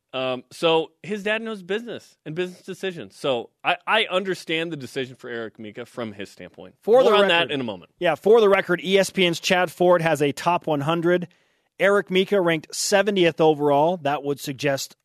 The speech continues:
Speaker 2: undrafted.
Speaker 1: Um,
Speaker 2: N B A,
Speaker 1: sixty draft picks.
Speaker 2: Yeah, N B A Draft Net. Mika is ninety-two on their top one hundred big board. And draft express dot com, seventy-ninth out of the top one hundred prospects.
Speaker 1: It only takes one team to love you,
Speaker 2: That's
Speaker 1: so
Speaker 2: true.
Speaker 1: for what it's worth.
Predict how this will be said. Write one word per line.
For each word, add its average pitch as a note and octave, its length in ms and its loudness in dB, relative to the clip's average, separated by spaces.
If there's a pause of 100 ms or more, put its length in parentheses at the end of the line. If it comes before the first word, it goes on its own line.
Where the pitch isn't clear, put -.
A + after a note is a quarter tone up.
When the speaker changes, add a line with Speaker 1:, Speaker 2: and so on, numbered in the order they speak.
Speaker 2:
undrafted. B2+ 680 -6
Speaker 1:
Um, A2+ 60 -10
Speaker 2:
N G3 160 -4
B G3 120 0
A, F#3+ 40 4 (100)
Speaker 1:
sixty F3 260 -4
draft C#3 280 -4
picks. C3+ 140 -6
Speaker 2:
Yeah, D#3 200 0
N D3+ 160 -4
B E3 140 0
A D#3+ 80 -2
Draft E3 360 0
Net. F3+ 300 -2 (840)
Mika F#3+ 360 2
is D#3+ 220 0
ninety-two F#3+ 1080 -2
on F3 200 0
their D#3+ 140 4
top - 380 -2
one D#3+ 160 0
hundred D3+ 300 -2
big D#3 200 0
board. D#3+ 380 2 (440)
And D#3 200 -4
draft F3+ 380 -2
express F#3+ 400 0
dot F3 260 2
com, F3+ 440 2
seventy-ninth G3 960 0
out D#3+ 180 0
of D#3 60 -2
the D3+ 100 -6
top - 380 -2
one C#3+ 160 -6
hundred C#3 340 -8
prospects. C#3+ 640 -4
Speaker 1:
It - 60 -4
only C#4 180 0
takes G3+ 240 -2
one F3 280 -2
team D#3 240 -8
to A#2+ 80 -6
love B2+ 240 -2
you, D3 180 -6
Speaker 2:
That's C#3+ 220 0
Speaker 1:
so A#2 80 0
Speaker 2:
true. G#3 240 4
Speaker 1:
for D#3 200 -6
what D3 160 -2
it's - 160 -8
worth. F#2+ 280 -16